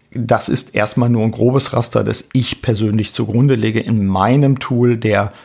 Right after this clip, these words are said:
Kurzzeitintervention, des Kurzzeitcoachings, um jetzt Führungskräften zu helfen,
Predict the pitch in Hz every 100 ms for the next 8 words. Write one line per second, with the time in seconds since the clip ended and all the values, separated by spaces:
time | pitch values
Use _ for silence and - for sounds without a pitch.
0 | _ - 147 147 131 127 - 123 123 113
1 | 113 - 113 110 107 98 - - - -
2 | 156 160 - 123 - 123 117 - 110 -
3 | - - - _ 123 107 98 117 127 -
4 | - - 123 123 - 117 - 120 - 107
5 | 110 110 - 107 101